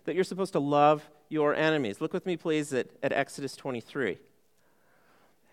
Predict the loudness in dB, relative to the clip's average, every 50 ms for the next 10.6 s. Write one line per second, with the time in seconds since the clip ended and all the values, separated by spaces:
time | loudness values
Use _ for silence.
0 | _ _ -6 -6 -4 -4 -4 -6 -6 -6 -6 -6 -4 -4 -4 -4 -4 -4 -2 -2
1 | -2 0 -2 -2 -4 -2 -6 -10 -10 -12 -18 _ -8 -4 -2 0 0 0 0 -2
2 | -10 -10 -6 -4 -2 -2 -2 -4 -4 -8 -12 -20 _ _ _ _ _ _ -6 -2
3 | 0 0 0 0 -4 -14 -20 -20 -20 -12 -12 -6 -4 0 0 0 0 4 4 4
4 | 6 6 4 2 2 2 4 6 6 6 4 2 -2 -8 -4 0 2 2 2 2
5 | 2 2 4 4 4 2 0 -2 0 0 0 0 -2 -4 -2 -4 -4 -4 -4 -8
6 | -4 0 4 4 4 4 4 0 -4 -4 -2 0 0 0 0 -2 -8 -12 -12 -10
7 | -14 -14 _ _ _ _ _ _ _ _ _ _ _ -10 -8 -8 -6 -4 -2 -2
8 | 0 4 6 6 6 4 4 4 2 4 4 2 2 2 2 2 0 4 4 4
9 | 4 4 0 -4 -2 -2 -2 0 2 4 4 6 4 4 4 2 2 2 0 0
10 | -2 -2 -4 -4 -2 0 0 0 0 -2 -10